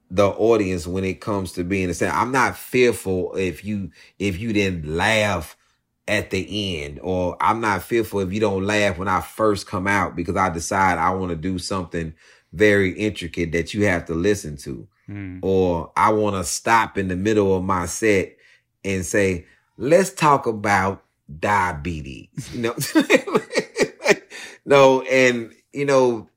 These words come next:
Speaker 1: that's the, the beauty of being able to, um, tell a story and,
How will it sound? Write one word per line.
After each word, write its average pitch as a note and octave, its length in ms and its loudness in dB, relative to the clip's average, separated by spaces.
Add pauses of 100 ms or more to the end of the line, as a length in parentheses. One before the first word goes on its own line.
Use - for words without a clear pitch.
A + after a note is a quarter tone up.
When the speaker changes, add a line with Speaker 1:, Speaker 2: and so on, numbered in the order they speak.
(140)
Speaker 1:
that's C3 440 0
the, A#2+ 420 0 (840)
the A2 120 2
beauty B2+ 480 0
of G2+ 280 2
being A2+ 680 -2
able A2+ 440 2
to, G2+ 580 -2 (1200)
um, G2 480 0 (120)
tell A#2 300 0
a A2 40 -4
story F2+ 840 0
and, B1+ 240 -12